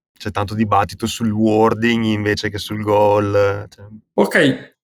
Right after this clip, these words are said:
Speaker 2: rispetto a quello che hai fatto, è un'esperienza molto lunga e sembra che tu ne abbia viste di, di tutti i colori e di ogni colore. <laughs> Qual è stato o quali sono stati gli errori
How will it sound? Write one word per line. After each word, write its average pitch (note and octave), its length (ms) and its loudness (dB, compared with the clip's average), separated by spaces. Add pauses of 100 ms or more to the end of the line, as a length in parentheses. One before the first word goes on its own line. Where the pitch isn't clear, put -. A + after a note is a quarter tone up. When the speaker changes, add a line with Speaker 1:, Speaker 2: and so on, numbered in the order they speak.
Speaker 2:
rispetto D#3 360 -4
a E3 40 2
quello D#3+ 200 0
che D#3 120 -4
hai C3+ 40 -6
fatto, D3+ 680 -2 (100)
è C#3+ 40 0
un'esperienza C#3 720 0
molto C#3+ 300 -4
lunga D3+ 200 -2
e C#3 40 0
sembra D3 400 -2
che C3+ 80 -2
tu C3+ 140 -8
ne C#3+ 60 -6
abbia C3 120 -4
viste C3 300 -6
di, A#2+ 480 -8 (280)
di - 80 -20
tutti C3 260 -12
i - 20 -12
colori B2+ 600 -2
e A#2+ 240 -8
di B2 160 -10
ogni B2 300 -6
colore. A#2+ 480 -2 (400)
<laughs> - 340 -20
Qual D#3+ 220 2
è G3+ 140 4
stato C#3+ 540 2
o C#3 220 0
quali C3+ 180 0
sono C3 200 -2
stati B2+ 320 -2
gli B2 100 0
errori B2+ 800 0